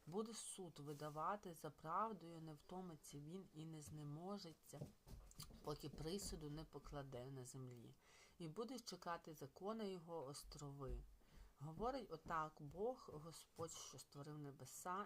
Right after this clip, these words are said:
і їх розтягнув, що землю простяг на все те, що із неї виходить, що народові на ній він дихання дає, і духа всім тим, хто ходить по ній.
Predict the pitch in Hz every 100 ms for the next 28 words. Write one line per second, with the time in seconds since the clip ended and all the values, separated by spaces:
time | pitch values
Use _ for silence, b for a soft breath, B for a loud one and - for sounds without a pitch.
0 | 147 139 143 139 - 135 - - 131 151
1 | 170 208 208 180 - 151 143 165 170 160
2 | 147 147 131 - 156 147 - 147 131 -
3 | 139 131 147 143 - - 139 - 147 131
4 | 143 143 143 131 120 - 208 214 175 -
5 | B B B B - - 151 143 175 165
6 | 147 147 139 143 151 160 147 143 131 139
7 | 139 135 - 180 226 220 202 185 185 180
8 | 180 B B B - 151 160 214 196 170
9 | - 160 135 - 208 220 - 170 - -
10 | 170 180 175 - 147 139 127